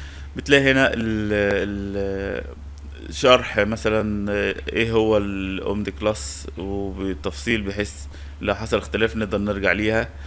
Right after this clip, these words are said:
شرح البيم كولابوريشن فورمات، ال-، ال-، ديسفيكيشن على سبيل المثال، بشرح ال إن سي إس اللي هو اليونايتد States National.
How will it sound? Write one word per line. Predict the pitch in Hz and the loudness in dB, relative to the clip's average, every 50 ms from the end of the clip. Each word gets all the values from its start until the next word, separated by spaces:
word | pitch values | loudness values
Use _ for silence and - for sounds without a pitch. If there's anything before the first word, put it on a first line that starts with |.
| - - - - - - - | -12 -12 -12 -12 -12 -12 -8
شرح | - - 131 120 110 113 | 2 4 4 4 4 4
البيم | 113 104 101 110 107 | 0 0 2 0 -2
كولابوريشن | 104 - 101 90 104 101 101 - 107 | -2 -4 -4 -4 -4 -4 -4 -4 -6
فورمات، | 95 - 98 92 95 101 104 107 104 - - - | -4 -2 -2 -2 0 0 0 0 -2 -2 -6 -8
ال-، | - - 92 98 98 95 98 101 - - - 104 107 107 | -6 -4 -4 -4 -4 -6 -6 -4 -2 -2 0 0 2 0
ال-، | 107 104 101 | 0 0 -2
ديسفيكيشن | - - - - 95 - - 107 - - 104 98 110 - - - - - - - - - - - - | -4 -8 -8 -8 -8 -6 -6 -4 0 2 2 0 0 -4 -10 -10 -10 -10 -10 -12 -12 -12 -12 -10 -10
على | 87 92 | -10 -6
سبيل | 95 - 98 98 95 | -4 -4 -2 -2 -2
المثال، | 95 92 - 101 98 98 101 - - - - - - - - - - - - - - - - - - - - - - - - - - - - - - - - - - - - - - - - - - - - - - | -4 -2 0 0 0 0 -2 -6 -12 -14 -14 -14 -14 -14 -14 -14 -14 -14 -14 -14 -14 -14 -14 -14 -14 -14 -14 -14 -14 -14 -14 -12 -14 -14 -14 -14 -14 -14 -14 -14 -14 -14 -14 -12 -12 -14 -14 -14 -14 -14 -12 -10 -10
بشرح | 107 113 - - 131 123 117 - - | -8 0 4 6 8 8 6 6 4
ال | 104 107 104 104 104 101 | 2 4 2 0 0 0
إن | - 101 117 113 | 0 0 0 -2
سي | - - 113 113 | 0 2 2 2
إس | 107 - - | 2 0 0
اللي | 107 107 | 2 4
هو | 107 107 107 | 4 4 4
اليونايتد | 104 104 101 104 104 101 104 101 | 2 2 0 0 0 0 -2 -2
States | 95 - - 101 - 104 98 - - - - - | -2 -2 -4 -4 -4 -4 -6 -6 -6 -6 -4 -2
National. | 104 92 92 92 101 104 - - 104 104 107 | 0 0 0 0 0 0 2 2 2 2 0